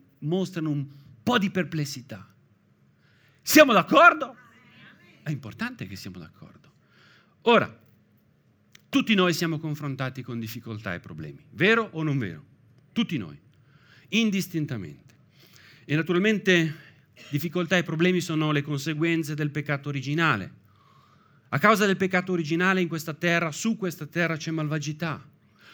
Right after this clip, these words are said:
su questa terra ci sono malattie, su questa terra c'è la morte, su questa terra ci sono delle calamità naturali. Tutto questo sono le consegu-, tutte queste sono le conseguenze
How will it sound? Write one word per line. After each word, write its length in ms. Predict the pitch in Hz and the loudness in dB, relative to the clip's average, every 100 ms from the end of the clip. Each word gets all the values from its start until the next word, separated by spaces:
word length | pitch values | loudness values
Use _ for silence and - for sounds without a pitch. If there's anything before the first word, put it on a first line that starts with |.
| - | -14
su 160 | - | -10
questa 260 | 156 151 160 | -8 -8 -6
terra 240 | 170 165 | -6 -6
ci 140 | 156 151 | -6 -10
sono 260 | 165 165 | -8 -8
malattie, 720 | 160 165 151 151 - 165 107 87 | -6 -4 -6 -6 -8 -6 -6 -8
su 160 | 131 | -12
questa 220 | 139 135 | -12 -12
terra 260 | 143 151 143 | -6 -4 -4
c'è 140 | 139 | -6
la 140 | 139 139 | -4 0
morte, 680 | 175 208 170 117 - 85 - _ _ _ _ _ - - | 4 4 2 -4 -10 -12 -14 _ _ _ _ _ -20 -20
su 160 | - 185 | -4 -2
questa 260 | 196 190 | 0 0
terra 240 | 185 214 185 | 0 0 0
ci 100 | 180 | -4
sono 260 | 190 180 | -2 -2
delle 680 | 170 175 165 170 165 147 - _ | 0 2 4 4 2 0 -10 _
calamità 540 | - 214 208 196 190 220 | 2 4 4 0 0 0
naturali. 760 | 196 185 180 233 208 107 - - _ _ - _ | 0 -2 -2 2 0 -2 -8 -20 _ _ -20 _
Tutto 260 | - 240 226 | -16 -12 -12
questo 360 | 226 269 - 185 | -10 -12 -10 -12
sono 560 | - 180 175 160 143 | -8 -6 -6 -6 -8
le 120 | - 160 | -10 -10
consegu-, 460 | 160 151 156 147 | -10 -10 -12 -10
tutte 220 | - 185 | -8 -6
queste 240 | 185 196 160 | -4 -4 -6
sono 180 | 160 151 | -8 -6
le 80 | |
conseguenze 720 | 147 147 151 151 165 156 135 | -6 -8 -6 -2 -2 -2 -8